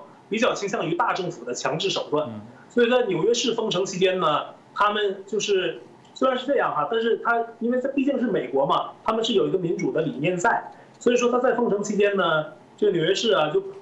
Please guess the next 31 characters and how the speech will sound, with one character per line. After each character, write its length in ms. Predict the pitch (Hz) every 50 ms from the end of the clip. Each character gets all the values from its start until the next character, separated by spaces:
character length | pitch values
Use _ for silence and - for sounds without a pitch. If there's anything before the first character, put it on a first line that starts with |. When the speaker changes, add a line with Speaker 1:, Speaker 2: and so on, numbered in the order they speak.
| - 220
Speaker 1:
呃， 280 | 202 185 185 185 - - - -
建 240 | - 277 254 233 247
立 80 | 233
了 100 | 214 185
好 300 | 185 - - 156 156 160
多 200 | - 247 254 254
的 160 | 254 240 - -
这 120 | 208 196
个 340 | 160 175 160 151 - - - - - -
午 140 | 175 165 160
餐 200 | 156 - 220 214 214
的 80 | -
派 160 | - 233 208
送 160 | 202 208 190 156
点， 160 | 139 - - -
免 200 | 170 170 170 175
费 180 | 269 269 254 180
的， 200 | - - - - - - - - -
就 100 | 262 247
你 200 | 233 196 175 180
人 340 | 175 165 190 240 277 277 - 269
饿 140 | 269 247 196
了， 120 | - -
他 120 | - 262 262
也 60 | 196
不 140 | - 214 -
会 160 | 277 277 226
封 240 | - - 226 226 220
你 60 | 180
门 240 | 147 - - 156 175
的， 140 | 190 -